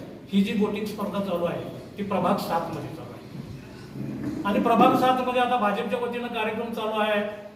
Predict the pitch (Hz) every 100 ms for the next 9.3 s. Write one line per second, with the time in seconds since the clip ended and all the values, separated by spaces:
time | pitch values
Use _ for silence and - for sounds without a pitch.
0 | - 165 175 196 202 220 196 185 190 202
1 | 180 165 220 208 214 208 196 180 185 185
2 | 196 202 202 202 190 185 190 196 196 202
3 | 185 - 190 202 190 196 214 - - -
4 | 147 196 247 254 233 208 202 196 - -
5 | - - - - - - - - - -
6 | - - - 180 180 196 175 180 196 202
7 | 202 190 220 208 - - - 175 196 196
8 | - - 202 185 185 196 175 170 175 175
9 | - -